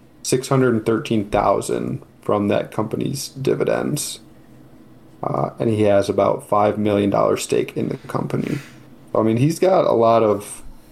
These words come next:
financial interest in survival of coal and, and fossil fuels, um,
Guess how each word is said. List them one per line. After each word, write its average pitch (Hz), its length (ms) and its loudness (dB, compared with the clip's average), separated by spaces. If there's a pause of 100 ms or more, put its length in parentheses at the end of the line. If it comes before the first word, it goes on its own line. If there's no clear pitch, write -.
(360)
financial 107 500 0
interest - 580 -4
in 107 720 0
survival 110 800 2
of 101 160 -2
coal - 440 0
and, 50 140 -6
and 131 160 -6
fossil - 360 -2
fuels, - 680 -2 (240)
um, - 360 -6